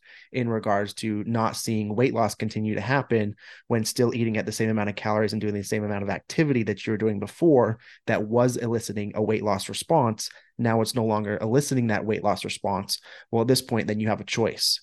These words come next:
You can either increase the amount of steps you're doing. Let's bump you up to, let's say, ten to eleven thousand steps per day to get more of a caloric output happening. So you're burning more calories on a daily basis to create that deficit. Or if that just does not seem reasonable to you, you don't have the time, or you don't feel like you can be consistent with that higher output in regards to your step goal,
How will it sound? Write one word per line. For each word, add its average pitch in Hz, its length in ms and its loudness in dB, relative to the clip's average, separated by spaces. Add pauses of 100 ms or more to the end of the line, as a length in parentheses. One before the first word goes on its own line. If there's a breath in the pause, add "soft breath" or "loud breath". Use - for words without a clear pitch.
You 113 140 0
can 117 160 -2
either 104 540 0
increase 120 400 0
the 123 100 -2
amount 120 160 2
of 101 60 -4
steps - 260 0
you're 165 80 2
doing. 170 380 4 (260 loud breath)
Let's 120 160 0
bump 110 240 2
you 113 140 0
up 110 160 -2
to, 113 120 0
let's 101 160 -2
say, 104 180 0
ten 113 340 -2
to - 100 -6
eleven 107 300 0
thousand 127 320 2
steps 127 180 0
per - 160 0
day 135 200 4
to 113 120 -8
get 101 240 -2
more 110 240 0
of 101 60 -2
a 101 160 -2 (120)
caloric 110 440 -2
output 117 380 2
happening. 143 460 2
So 127 140 -4
you're 107 120 0
burning 117 380 0
more 107 200 0
calories 113 420 0
on 120 100 0
a 117 60 -2
daily 123 220 2
basis 131 420 0 (320 loud breath)
to 120 100 -4
create 127 220 2
that 120 160 4
deficit. 127 500 0 (400 loud breath)
Or 160 240 8
if 135 100 4
that 123 140 4
just 110 200 -4
does 120 160 0
not 117 200 0
seem 113 220 0
reasonable 113 460 0
to - 160 -8
you, 110 100 0
you 107 160 -4
don't 107 260 0
have 104 220 0
the 104 60 -6
time, 107 400 -2
or - 20 -4
you 104 80 -4
don't 107 220 -2
feel 113 140 -4
like 101 120 0
you 107 100 -4
can 101 120 -6
be 101 100 -2
consistent 104 500 -2
with 104 120 -2
that - 160 -2
higher 104 360 0
output 110 520 0
in 120 100 0
regards 107 300 0
to - 80 -6
your 104 80 -4
step 160 260 0
goal, 110 320 4